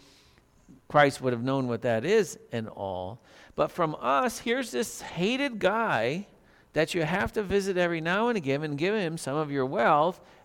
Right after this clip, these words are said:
and, you know, he's living in luxury. And he's colla-, collaborating with the hated Roman government that you can see evidence all over,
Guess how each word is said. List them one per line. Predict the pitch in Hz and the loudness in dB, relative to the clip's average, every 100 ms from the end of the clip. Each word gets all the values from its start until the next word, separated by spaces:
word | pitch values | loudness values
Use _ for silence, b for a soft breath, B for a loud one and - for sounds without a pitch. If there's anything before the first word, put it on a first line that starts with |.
| B | B
and, | 175 175 165 165 165 156 - - _ _ _ | 2 4 4 4 2 -2 -6 -20 _ _ _
you | 185 | -4
know, | 180 143 165 175 156 - - | 0 2 2 0 -6 -16 -6
he's | 165 185 | -2 0
living | 165 175 175 170 | 2 2 2 0
in | 170 | 2
luxury. | 208 269 226 208 117 - _ _ | 2 0 -4 -6 -8 -10 _ _
And | - 175 | -2 4
he's | 196 202 | 4 2
colla-, | - 202 190 196 208 240 240 - | 2 0 2 2 4 0 -2 -4
collaborating | 196 196 220 254 254 202 156 160 185 | 0 4 4 2 4 6 6 6 -2
with | 180 | -2
the | 180 170 | 0 0
hated | 175 180 165 | 2 0 0
Roman | 160 156 160 | 0 0 -2
government | 170 240 233 156 113 | -2 -2 -2 -4 -2
that | 120 - | -4 -4
you | 120 | -8
can | 123 113 | -4 -6
see | - 120 127 | -4 -6 -4
evidence | 123 110 113 107 | -4 -4 -8 -6
all | 113 104 101 | -2 0 0
over, | 101 95 123 | -2 -2 -4